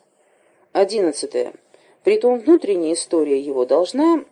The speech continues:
для разнообразия уступать место внешней истории лиц его окружающих, так чтобы внимание читателя – не постоянно было устремлено на один предмет.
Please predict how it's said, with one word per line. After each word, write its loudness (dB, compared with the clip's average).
для 0
разнообразия 0
уступать -2
место -4
внешней -6
истории -4
лиц -8
его 0
окружающих, 0
так -2
чтобы 0
внимание -2
читателя – -4
не -4
постоянно 0
было 2
устремлено -2
на -2
один -6
предмет. -8